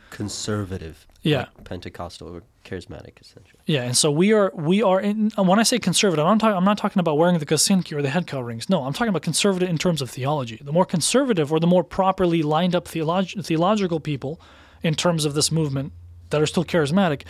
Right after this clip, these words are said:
Speaker 2: those we call continuationists. Restorationists are those who believe that God restored the gifts of the Holy Spirit. The father of this movement was Charles Fox Parham, supposedly. He believed in restorationism. In fact, he said that what was going on during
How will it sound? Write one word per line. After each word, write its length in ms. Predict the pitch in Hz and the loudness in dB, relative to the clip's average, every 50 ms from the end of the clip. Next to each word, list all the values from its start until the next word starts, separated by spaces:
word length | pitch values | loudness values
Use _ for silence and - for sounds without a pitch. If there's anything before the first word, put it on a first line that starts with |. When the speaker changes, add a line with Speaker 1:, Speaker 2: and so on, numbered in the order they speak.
| - - - - - - | -20 -20 -20 -8 0 4
Speaker 2:
those 280 | 160 190 233 247 202 | 4 6 6 6 4
we 160 | 190 180 170 | 4 2 2
call 220 | 160 - 180 170 - | 2 2 0 0 0
continuationists. 1120 | - 170 156 - - 190 175 165 160 160 175 170 - - 127 123 - - - - - - - - - - - - - - - - - - - - - - - - - - | -2 -4 -4 -2 -2 -2 0 0 2 2 2 2 0 -2 -4 -8 -12 -12 -12 -10 -12 -12 -14 -16 -20 -20 -20 -20 -20 -20 -20 -20 -20 -20 -20 -20 -20 -20 -20 -16 -2 2
Restorationists 800 | 175 185 214 - - 247 214 196 220 254 - - 277 262 - - | 4 4 4 4 2 2 2 2 2 2 2 2 2 2 2 2
are 80 | 180 160 | 2 4
those 180 | 175 190 196 | 4 2 2
who 100 | - 202 | 2 0
believe 300 | 170 156 170 185 196 185 | 0 2 2 2 2 2
that 120 | 160 151 147 | 0 -2 -2
God 260 | 151 170 170 180 175 | 0 0 0 0 0
restored 640 | 160 160 151 - - - - 175 190 202 196 185 160 | 0 0 0 0 0 2 2 2 4 2 2 0 -2
the 80 | 170 | -4
gifts 560 | 165 165 160 170 175 143 - - - - - - | -4 -2 0 0 0 0 0 -4 -6 -4 -4 -2
of 100 | 170 139 | -2 -4
the 80 | 143 | -2
Holy 160 | 135 147 156 | -2 0 0
Spirit. 380 | 143 - - - 151 143 123 127 | 0 -2 -4 -4 -6 -6 -6 -6
The 80 | 123 123 | -8 -4
father 320 | - - 190 220 226 226 | 0 2 4 4 4 4
of 80 | 214 208 | 4 4
this 160 | 214 - - | 2 4 4
movement 400 | 185 208 254 262 220 214 202 185 | 6 6 6 6 4 4 4 2
was 160 | 160 143 - | 0 -4 -4
Charles 260 | - - 190 180 - | 0 2 2 2 2
Fox 240 | - - 160 - - | 0 -2 -4 -4 -6
Parham, 380 | - - 226 226 180 180 165 143 | -4 -2 0 0 0 0 -2 -4
supposedly. 500 | - 143 - 156 151 139 135 139 180 180 | -4 -2 -2 -2 -2 -2 -2 -2 -4 -4
He 380 | - - - - - 233 254 | -6 -10 -8 -2 0 2 2
believed 420 | 233 190 190 190 196 214 220 202 202 | 4 4 2 2 2 2 2 0 0
in 80 | 190 | -2
restorationism. 880 | 175 175 165 156 - - 180 170 180 196 - - 160 139 127 123 123 143 | 0 0 0 -2 -2 -2 0 0 0 0 0 -2 -4 -4 -8 -8 -6 -6
In 80 | 143 | -6
fact, 280 | 143 - 196 180 - - | -2 -2 -2 -2 -2 -2
he 140 | - 226 240 | 0 0 2
said 200 | - - 233 190 | 2 2 0 2
that 100 | 185 180 | 0 0
what 140 | 196 208 214 | 2 2 0
was 120 | 202 170 | 0 0
going 300 | 165 175 180 196 196 196 | 2 2 2 4 4 2
on 220 | 196 190 180 160 | 2 2 2 0
during 420 | 147 - 170 185 190 202 208 208 | 0 2 2 4 4 4 4 4